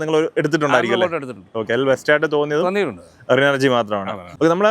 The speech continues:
Speaker 1: മെയിനായിട്ട് എന്തൊക്കെ പർപ്പസിന് വേണ്ടിയാണ് ഇവിടുത്തെ ഇലക്ട്രിസിറ്റി ഉപയോഗിക്കുന്നത്?
Speaker 2: ഇവിടുത്തെ ഇലക്ട്രിസിറ്റി ഉപയോഗിക്കുന്നത് എ സി, ആ, പിന്നെ ഇൻഡക്ഷൻ കുക്കർ,
Speaker 1: ഉം.
Speaker 2: പിന്നെ, പിന്നെ മറിയാല കെറ്റിൽ,
Speaker 1: ഉം, ഉം.
Speaker 2: പിന്നെ പമ്പ്,
Speaker 1: ഓക്കെ.
Speaker 2: വാട്ടർ പമ്പ്.
Speaker 1: എല്ലാത്തിനും, ഏ, ഇത്, ഇത് തന്നെയാണ്
Speaker 2: ഇത്
Speaker 1: ഉപയോഗിക്കുന്നത്?
Speaker 2: തന്നെ ഉപയോഗിക്കും.
Speaker 1: ഓക്കെ.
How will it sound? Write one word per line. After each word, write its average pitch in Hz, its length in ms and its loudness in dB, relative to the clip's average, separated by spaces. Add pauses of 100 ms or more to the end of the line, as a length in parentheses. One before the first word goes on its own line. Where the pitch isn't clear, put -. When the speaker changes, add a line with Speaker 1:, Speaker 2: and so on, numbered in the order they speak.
(140)
Speaker 1:
മെയിനായിട്ട് 175 340 -2
എന്തൊക്കെ 175 300 -4
പർപ്പസിന് 165 320 -2
വേണ്ടിയാണ് 151 260 -2
ഇവിടുത്തെ 139 260 -2
ഇലക്ട്രിസിറ്റി 131 360 -4
ഉപയോഗിക്കുന്നത്? 110 360 -2 (140)
Speaker 2:
ഇവിടുത്തെ 185 420 -2 (120)
ഇലക്ട്രിസിറ്റി 185 480 -4
ഉപയോഗിക്കുന്നത് 185 460 0 (120)
എ - 20 2 (140)
സി, 165 120 -4 (220)
ആ, 143 120 2 (120)
പിന്നെ 147 240 2 (200)
ഇൻഡക്ഷൻ 156 360 -2
കുക്കർ, 139 260 -2 (300)
Speaker 1:
ഉം. 113 100 0 (420)
Speaker 2:
പിന്നെ, 135 240 2 (540)
പിന്നെ 139 220 0
മറിയാല 170 300 2 (100)
കെറ്റിൽ, 156 320 -4 (300)
Speaker 1:
ഉം, 117 40 0 (100)
ഉം. 104 60 -4 (360)
Speaker 2:
പിന്നെ 160 140 2 (100)
പമ്പ്, 160 260 2 (360)
Speaker 1:
ഓക്കെ. 117 180 0 (140)
Speaker 2:
വാട്ടർ 143 260 0
പമ്പ്. 139 200 0
Speaker 1:
എല്ലാത്തിനും, 196 420 2 (160)
ഏ, 160 40 4 (320)
ഇത്, 151 100 -12 (120)
ഇത് 156 100 2
തന്നെയാണ് 156 240 2
Speaker 2:
ഇത് 131 80 -4
Speaker 1:
ഉപയോഗിക്കുന്നത്? 127 340 0
Speaker 2:
തന്നെ 131 160 -4
ഉപയോഗിക്കും. 92 260 -6
Speaker 1:
ഓക്കെ. 117 120 -4